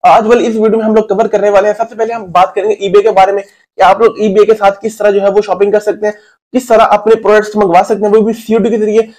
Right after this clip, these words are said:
उसके बाद अगर आप लोगों को कोई भी Adidas की कोई ऐसी प्रोडक्ट अच्छी लगती है जिसको आप मंगवाना चाह रहे हैं, तो वो आप किस तरह मंगवा सकते हैं। उसके बाद of course Amazon की एक प्रोडक्ट है, आप उसको किस तरह मंगवा सकते हैं अगर कोई भी आपको अच्छी लगे सीओडी के तहत,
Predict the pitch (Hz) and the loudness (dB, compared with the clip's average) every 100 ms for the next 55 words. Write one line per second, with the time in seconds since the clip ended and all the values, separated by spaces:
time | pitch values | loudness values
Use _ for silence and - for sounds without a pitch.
0 | _ - 214 247 247 214 233 226 220 220 | _ -10 0 0 2 2 4 2 4 2
1 | 220 208 208 208 202 202 - 226 233 - | 2 2 2 2 2 0 -2 -6 -6 -4
2 | 190 214 - 185 220 214 - 208 208 240 | -4 -4 -6 -6 -4 -6 -2 -2 -2 -2
3 | 233 214 - 220 202 180 185 220 214 202 | -2 -4 0 0 0 -2 0 2 2 0
4 | 196 _ _ 190 190 196 214 220 208 175 | -4 _ _ -2 0 0 -2 -2 -2 0
5 | 202 208 208 214 208 - _ 226 233 247 | 0 0 -4 -6 -6 -20 _ -2 2 0
6 | - - - 220 240 - _ _ 185 226 | 0 -4 0 0 0 -6 _ _ 0 2
7 | 240 240 233 240 220 214 214 233 220 220 | 2 0 -2 0 0 0 -2 0 0 0
8 | 220 254 240 - 226 220 170 208 - - | -6 -8 -10 -4 -2 0 2 0 0 -4
9 | 220 202 214 214 226 247 226 208 226 214 | -2 0 -2 2 2 2 2 -2 -2 -4
10 | 233 233 240 247 226 220 214 196 226 | -4 -6 -4 0 0 0 0 0 -2